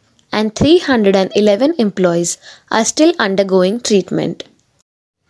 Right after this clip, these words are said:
Nasik Belgaum Air Service will take off from January twenty-fifth, two thousand twenty-one. The Civil Aviation Ministry has decided to start this service. Nasik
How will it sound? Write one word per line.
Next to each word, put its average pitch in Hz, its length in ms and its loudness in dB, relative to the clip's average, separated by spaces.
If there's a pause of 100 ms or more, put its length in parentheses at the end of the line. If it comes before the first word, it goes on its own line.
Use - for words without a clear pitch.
(2500)
Nasik 240 480 2
Belgaum 196 560 -2
Air 254 180 2
Service 185 560 0
will 196 140 -2
take 185 280 0
off 175 240 -2 (220)
from 202 300 -2
January 214 480 0
twenty-fifth, 202 640 -2 (400)
two 311 160 4
thousand 208 420 0
twenty-one. 190 680 0 (760)
The 226 120 2
Civil 277 300 2 (100)
Aviation 208 520 2
Ministry 196 500 0
has 196 200 -2
decided 196 640 0 (380)
to 233 60 2
start 202 440 0
this 269 260 0
service. - 600 0 (840)
Nasik 240 440 0